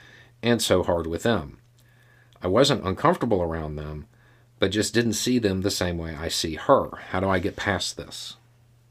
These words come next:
Okay. So what's happening is you are changing. <laughs> You're changing as a person. You're changing. You're growing.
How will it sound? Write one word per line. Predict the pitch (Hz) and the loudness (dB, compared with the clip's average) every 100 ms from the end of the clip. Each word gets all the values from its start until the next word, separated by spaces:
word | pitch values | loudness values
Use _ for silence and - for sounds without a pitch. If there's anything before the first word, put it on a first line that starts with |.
| _ _ _ _ _ _ _ _ - | _ _ _ _ _ _ _ _ 0
Okay. | 123 - 69 - _ _ _ _ - - - _ _ _ _ _ _ | 2 2 -2 -14 _ _ _ _ -20 -20 -20 _ _ _ _ _ _
So | - 104 95 | 2 4 4
what's | - 113 190 | 4 4 6
happening | 135 151 - 73 95 - _ _ _ _ - - - - _ | 6 4 2 -10 -12 -12 _ _ _ _ -20 -20 -20 -20 _
is | - 95 92 90 85 90 - | 0 2 4 2 0 -4 -6
you | 80 104 117 | -2 -2 0
are | 87 85 78 _ - | 2 0 -2 _ -4
changing. | - 151 151 - - - - - | 0 2 0 -2 -8 -14 -12 0
<laughs> | 147 - - _ _ _ - | 0 0 -12 _ _ _ -14
You're | - 78 | -8 -6
changing | - 98 85 - - _ _ - | -2 -2 -2 -8 -16 _ _ -12
as | 85 | -10
a | 85 | -4
person. | 92 85 - - _ _ _ _ _ _ _ _ | -2 -2 -6 -12 _ _ _ _ _ _ _ _
You're | - 76 | -10 -8
changing. | 73 98 85 69 | -4 -2 -2 -4
You're | 69 73 | -8 -4
growing. | 85 92 85 67 | 2 4 4 -2